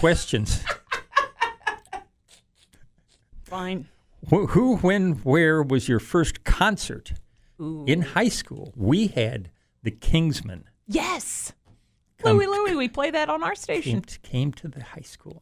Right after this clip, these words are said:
Speaker 1: and performed.
Speaker 2: That is huge.
Speaker 1: Yes. They were just after their peak. <laughs> But they were still going. I mean, the whole school was there. It was pretty impressive.
Speaker 2: Was it like prom, or they just did a concert?
Speaker 1: You know, I don't recall. It, I, it wasn't prom,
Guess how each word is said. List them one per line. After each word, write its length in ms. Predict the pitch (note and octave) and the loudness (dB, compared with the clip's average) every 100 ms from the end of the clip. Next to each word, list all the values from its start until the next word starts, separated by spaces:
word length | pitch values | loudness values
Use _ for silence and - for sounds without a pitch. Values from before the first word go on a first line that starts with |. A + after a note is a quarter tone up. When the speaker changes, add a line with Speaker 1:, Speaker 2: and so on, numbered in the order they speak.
| - | -12
Speaker 1:
and 140 | G#2+ | -12
performed. 720 | - - - - C#3+ - - _ _ - | -12 -16 -18 -16 -16 -16 -20 _ _ -8
Speaker 2:
That 120 | C4 | -6
is 180 | D#3+ - | -6 -10
huge. 640 | - - C5 C#5+ B4 F3 | -10 -4 -4 -2 -2 4
Speaker 1:
Yes. 600 | C3+ B3 B3 - - - _ _ | 4 4 2 -6 -12 -14 _ _
They 200 | A2 D#3 | -2 0
were 280 | C#3+ B2 A#2+ _ _ _ G2+ | 2 0 -4 _ _ _ 0
just 340 | G3 G#3 - - _ | 2 2 -2 -16 _
after 340 | D3 F#3+ - C#3 | 0 0 -2 2
their 160 | A2 | 2
peak. 580 | - - - D3 - - - | 2 0 2 2 0 -6 0
<laughs> 320 | - - - - - E5+ E5+ E5 - - | 0 2 -2 0 -4 -4 -10 -10 -14 -2
But 120 | - | 2
they 140 | - D#4 | 2 2
were 80 | C4 | 0
still 240 | - A3+ | 2 2
going. 400 | E3+ G3 G#3+ - - _ - | 4 2 2 -4 -14 _ 0
I 80 | |
mean, 160 | E3+ G3 | 2 2
the 80 | D#3 | 4
whole 160 | G#3+ | 4
school 340 | A3+ - F3 C#4+ | 2 2 2 2
was 180 | E3+ - | -2 -2
there. 200 | G2 A#2+ | -2 -2
It 80 | |
was 160 | G#3+ - | -4 -6
pretty 300 | - F3 F3 | -4 -2 0
impressive. 580 | D#3+ - F3 - - - _ - | 0 0 -2 -2 -8 -12 _ -4
Speaker 2:
Was 160 | G#3+ G#3 | -2 0
it 80 | |
like 180 | D3+ D#3+ | -2 -4
prom, 460 | - A#3 A3 B3 A#3 | -2 -2 0 -4 -2
or 100 | G3 | -2
they 140 | D#3+ | -2
just 160 | D3+ - | -6 -6
did 100 | F3+ | -6
a 60 | |
concert? 360 | - G#3+ A#3 D#3+ | -4 -4 2 4
Speaker 1:
You 80 | E3 | 6
know, 140 | E3 | 6
I 100 | E3 | 6
don't 200 | D#3 D#3+ | 4 0
recall. 440 | D3+ D#3+ - G3 A#2+ | 0 -4 -2 -2 0
It, 140 | B2+ | 2
I, 100 | C#3 | 2
it 140 | B2 A#2+ | 2 0
wasn't 300 | A#2+ A#2 - | -2 -2 -6
prom, 320 | G#2+ G#2 | -6 -8